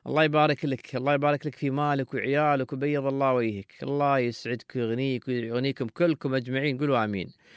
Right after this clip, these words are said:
أبو محمد الرميثي، كل مشروع مية درهم،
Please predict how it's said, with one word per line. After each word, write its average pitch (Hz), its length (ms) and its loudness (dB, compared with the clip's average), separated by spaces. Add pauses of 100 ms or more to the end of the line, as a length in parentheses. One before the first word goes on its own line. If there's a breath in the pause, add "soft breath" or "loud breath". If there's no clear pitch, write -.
(440 soft breath)
أبو 143 240 2
محمد 208 640 4
الرميثي، 190 680 6 (1400 loud breath)
كل 220 280 8
مشروع 196 480 2
مية 202 160 6
درهم، 104 500 0